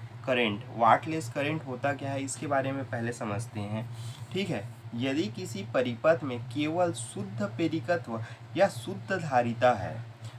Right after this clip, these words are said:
मतलब बोलने का मतलब है कि कोई भी एक प्रेरिकत्व होना चाहिए या तो धारा होना चाहिए, और क्या होना चाहिए? बिल्कुल शुद्ध होना चाहिए। ठीक है दोस्तों,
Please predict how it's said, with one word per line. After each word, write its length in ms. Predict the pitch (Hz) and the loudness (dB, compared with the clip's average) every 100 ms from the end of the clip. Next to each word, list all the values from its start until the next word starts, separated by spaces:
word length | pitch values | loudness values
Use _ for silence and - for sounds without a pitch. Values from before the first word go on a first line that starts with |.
| - | -4
मतलब 300 | 120 160 170 | 2 4 4
बोलने 320 | 127 123 143 165 | 2 0 2 2
का 60 | |
मतलब 400 | 151 143 139 127 | 2 2 0 -2
है 200 | 123 135 | 0 0
कि 120 | - 113 | 0 -4
कोई 260 | 139 156 | -2 -2
भी 120 | 180 190 | 0 0
एक 160 | 185 | 0
प्रेरिकत्व 600 | - 165 151 160 190 - 185 | -2 -4 -2 -2 -4 -2 -2
होना 300 | 175 165 165 | 0 0 0
चाहिए 280 | 165 165 170 | -2 -2 2
या 120 | 170 | 2
तो 120 | 175 | 0
धारा 360 | 160 127 127 147 | -6 0 4 6
होना 280 | 151 123 104 | 4 0 -2
चाहिए, 260 | 104 98 - - - 123 | -4 -8 -10 -12 -6 0
और 140 | 135 | 0
क्या 180 | 147 151 | 4 4
होना 240 | 165 170 170 | 4 2 0
चाहिए? 280 | - 196 | -2 -2
बिल्कुल 560 | 143 127 143 139 - 208 - | 0 0 -2 -4 -4 -4 -4
शुद्ध 320 | 151 151 - | -4 -4 2
होना 440 | 185 175 175 165 147 | 4 4 6 8 8
चाहिए। 400 | 127 104 101 - - - - - - - | 4 -4 -4 -6 -8 -12 -10 -10 -12 -8
ठीक 180 | 170 214 | 6 8
है 60 | 220 | 10
दोस्तों, 480 | 180 - 165 143 | 8 8 8 8